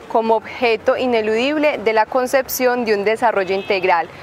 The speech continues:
sustentando lo humano en el desarrollo de la persona y lo social en los niveles de cooperación y solidaridad,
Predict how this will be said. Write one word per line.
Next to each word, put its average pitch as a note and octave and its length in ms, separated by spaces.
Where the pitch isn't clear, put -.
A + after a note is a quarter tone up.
sustentando C4 960
lo A#3+ 200
humano B3+ 520
en G#3+ 140
el G#3 140
desarrollo G3 580
de G3+ 80
la G3+ 140
persona F3+ 580
y C4+ 120
lo C4+ 180
social C4+ 560
en A3+ 160
los G#3+ 140
niveles G#3+ 420
de C4 100
cooperación B3 960
y A3 140
solidaridad, F3+ 800